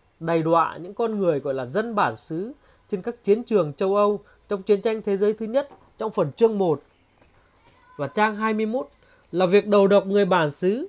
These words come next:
bằng thuốc viện, rượu cồn, có trong trang, chương hai, trang ba mươi chín, là việc giáng vào người bản xứ và sưu thuế nặng oằn lưng, nào công trái, nào phu phen tạp dịch, là chính sách ngu dân, làm cho dân ngu để dễ trị,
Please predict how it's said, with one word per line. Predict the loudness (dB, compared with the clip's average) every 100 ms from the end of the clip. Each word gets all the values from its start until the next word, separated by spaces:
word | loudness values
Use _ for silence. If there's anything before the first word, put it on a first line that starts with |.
| -6
bằng | -6 -2
thuốc | -4 -4
viện, | -4 -4 -6 -12 -10
rượu | -10 -4
cồn, | 0 0 -2 -8 -10
có | -6
trong | -6 -6
trang, | -6 -6 -2
chương | -2 -2
hai, | -2 -4 -4 -6 -8
trang | -8 -4
ba | -2 -2
mươi | -2
chín, | -6 -8 -8 -14 _ _ -20 -20 _
là | 0 4
việc | 4
giáng | 6 4 4
vào | 0
người | 2 2
bản | 2 0 -2
xứ | -4 -4 -4 -10 _ _
và | -6
sưu | -2 0 -2 0
thuế | 2 2 -2 -6
nặng | -8 -8 -6
oằn | -4 -2 -2
lưng, | -4 -6 -12 _ -20 _
nào | -6 -6
công | -2 -2 -2
trái, | -4 -4 -6 -10
nào | -12 -14
phu | -10 -8 -6
phen | -6 -6 -6
tạp | -6 -6 -8
dịch, | -12 -12 _ _ _ -20 _ _
là | -4
chính | -2 -2 -4
sách | -6 -4
ngu | 0 2
dân, | 4 2 2 -6 _ _
làm | -6 -4 -2
cho | 0
dân | 2 0 0
ngu | 0 0 -2
để | -6
dễ | -8 -10 -10
trị, | -12